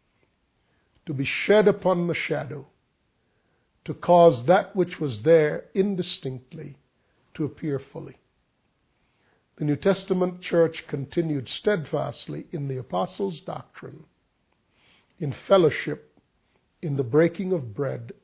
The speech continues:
and in prayers. These were the four cultural norms of the early church. We will look at these through the enlightenment of the Holy Spirit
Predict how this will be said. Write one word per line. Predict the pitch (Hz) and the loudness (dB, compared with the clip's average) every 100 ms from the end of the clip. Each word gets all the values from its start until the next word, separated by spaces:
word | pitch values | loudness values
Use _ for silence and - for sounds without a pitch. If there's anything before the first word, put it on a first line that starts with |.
| - | -12
and | 143 | -6
in | 131 123 | -6 -6
prayers. | - 202 139 - - - - _ _ _ 135 | -6 -4 -4 -8 -18 -18 -20 _ _ _ 0
These | 175 208 185 165 | 2 2 -2 -4
were | 151 | -2
the | 135 - - | -4 -6 0
four | 196 196 196 190 - - | 4 4 2 -6 -14 -4
cultural | 196 196 - 196 185 170 | -2 -2 -4 -4 -2 -2
norms | 143 127 131 135 139 135 - _ _ _ _ - | -4 -4 -6 -10 -14 -14 -18 _ _ _ _ -8
of | 139 | -6
the | 135 139 | -2 -2
early | 135 127 | -2 -4
church. | - - - - - - _ _ _ _ _ _ _ - | -10 -14 -18 -20 -20 -20 _ _ _ _ _ _ _ -2
We | 147 | 0
will | 139 135 | 2 0
look | 175 202 | -2 -4
at | 185 - | -6 -4
these | 170 156 147 139 - _ _ | -2 -2 -4 -8 -16 _ _
through | - 139 | -8 -6
the | 135 - | -6 -6
enlightenment | 139 147 160 185 165 143 127 | -4 0 0 0 -4 -6 -6
of | 135 127 | -12 -12
the | |
Holy | 131 156 139 | -12 -10 -10
Spirit | - - 90 82 180 | -12 -10 -8 -6 -8